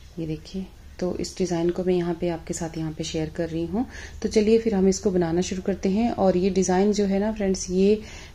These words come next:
बना है नौ, अ, नौ प्लस नौ ऐसे करके फंदों से, और उसके साथ दो फंदे जो हैं आप एक्स्ट्रा इसमें रख सकते हैं।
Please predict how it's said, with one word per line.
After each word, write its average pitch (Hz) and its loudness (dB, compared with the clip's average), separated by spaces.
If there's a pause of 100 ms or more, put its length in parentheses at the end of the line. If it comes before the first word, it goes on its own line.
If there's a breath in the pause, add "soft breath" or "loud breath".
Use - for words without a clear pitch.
बना 185 6
है 202 4
नौ, 190 6
अ, - -4
नौ 180 4
प्लस 190 0
नौ 175 0
ऐसे 175 -4
करके 175 -4
फंदों 160 -2
से, 226 -2 (400 loud breath)
और 175 0
उसके 190 -2
साथ 190 0
दो 190 4
फंदे 175 0
जो 156 -6
हैं 156 -4
आप 156 -8
एक्स्ट्रा 180 -6
इसमें 175 -2
रख 156 -6
सकते 156 -8
हैं। 156 -8